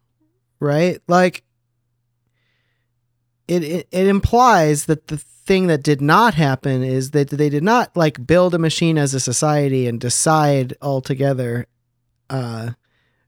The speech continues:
through, like, democracy or something, <laughs> uh, that they wanted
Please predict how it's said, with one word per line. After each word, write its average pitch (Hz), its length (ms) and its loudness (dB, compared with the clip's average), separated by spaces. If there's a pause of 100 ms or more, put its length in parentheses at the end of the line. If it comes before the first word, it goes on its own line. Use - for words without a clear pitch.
(140)
through, 147 180 -2
like, 127 240 -4
democracy 139 760 -2
or 120 240 -2
something, 120 580 -6 (540)
<laughs> - 120 -4
uh, 147 380 2 (220)
that 160 560 0
they 131 160 0
wanted 131 480 -2